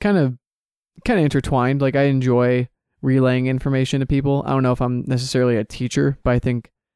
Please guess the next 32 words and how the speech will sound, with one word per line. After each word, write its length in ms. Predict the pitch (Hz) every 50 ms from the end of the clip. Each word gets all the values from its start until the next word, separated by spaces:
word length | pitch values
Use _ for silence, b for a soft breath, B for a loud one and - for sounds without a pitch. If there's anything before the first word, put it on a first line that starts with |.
| _ _ _ _ _ _ -
being, 140 | 143 135 135
like, 160 | 127 123 -
a, 160 | 127 120 - -
a 80 | 127
researcher 960 | 123 123 127 127 120 - 143 135 131 - - - 139 131 131 131 127 127 127
or, 140 | - 123 120
like, 320 | 117 110 110 104 - _ _ _ _ _ _ _ _ _ _ _ _ -
you 100 | - 135
know, 120 | 127 127
expert 420 | - - 139 - - - 143 135 131
on 120 | 131 131
some 260 | 131 - 139 131 131
things 260 | 127 135 131 135 131
of 120 | 135 131 123
sorts 520 | - - 131 127 131 - - - - - _ _ _ _ _ -
and 140 | - 127 120
speaking 440 | - - - - 131 - - 139 139
on 160 | 139 139 143
it 140 | 143 143 - _ _ _ _ _ _ _ _ _ -
or 180 | - 139 135 127
relaying 420 | 123 135 131 123 131 123 123 123
the 60 | 123
information 580 | 120 120 120 135 123 123 123 123 - - 127 123
to 320 | - 127 120 113 113 120 - -
someone 260 | - - 135 131 123
like 180 | 117 117 117 131
you 260 | 123 123 120 123 131
who 160 | 131 135 131
then 200 | 123 127 117 117
uses 300 | 117 117 117 123 117 117
it 160 | 120 117 - - -
in 360 | - 131 117 113 113 117 135